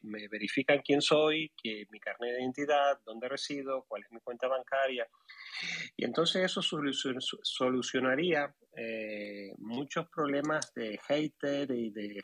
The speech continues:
gente que se escuda detrás de un, de un avatar, eh, falso, anónimo, para de alguna forma crear controversias e insultar y crear, y crear discordia dentro de las redes sociales. Entiendo que sería un poco complicado porque generaría,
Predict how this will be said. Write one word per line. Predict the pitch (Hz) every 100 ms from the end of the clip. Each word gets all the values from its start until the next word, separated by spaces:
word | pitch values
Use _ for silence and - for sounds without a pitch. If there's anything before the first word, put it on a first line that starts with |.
| -
gente | 127 131 139
que | 131
se | 120 120
escuda | - - 135 135
detrás | 120 110 - 127 135 127 117
de | 110
un, | 117 127 131 131 - - - - -
de | - 113
un | 120 135
avatar, | 131 123 117 127 135 131
eh, | 110 107 -
falso, | - 139 147 135 - 131 127
anónimo, | 113 127 139 139 139 131 -
para | 127 135 135
de | 113
alguna | 107 131 131
forma | - 135 139 139 131
crear | - 113 123 123
controversias | 120 113 110 107 120 139 139 - 127 123 -
e | 117 123 120
insultar | 120 104 _ - 123 143 143 131 110
y | 104
crear, | - 104 113 113 -
y | 107
crear | - 107 113 120
discordia | 113 - 123 120 120
dentro | 110 107 113
de | 107
las | 101 95
redes | 98 101
sociales. | 101 - - - - - - - - - -
Entiendo | 120 156 202 196
que | 175
sería | 151 151
un | 156 135
poco | 156 127
complicado | 117 113 110 180 190 185
porque | 175 113 -
generaría, | - 110 107 104 117 143 120